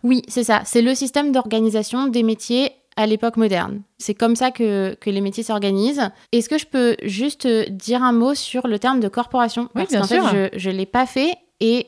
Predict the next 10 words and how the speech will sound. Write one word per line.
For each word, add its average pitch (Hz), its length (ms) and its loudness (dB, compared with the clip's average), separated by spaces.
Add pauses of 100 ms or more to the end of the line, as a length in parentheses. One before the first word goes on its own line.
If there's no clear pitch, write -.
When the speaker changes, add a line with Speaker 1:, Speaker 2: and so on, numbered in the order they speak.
Speaker 1:
euh, 190 500 -2 (140)
le 208 140 -2
terme 269 180 2
de 285 60 -2
corporation 233 440 -6
n'existe 214 420 -6
pas 202 360 -2 (240)
à 196 120 -2
l'époque 208 340 -2
moderne, 208 360 -2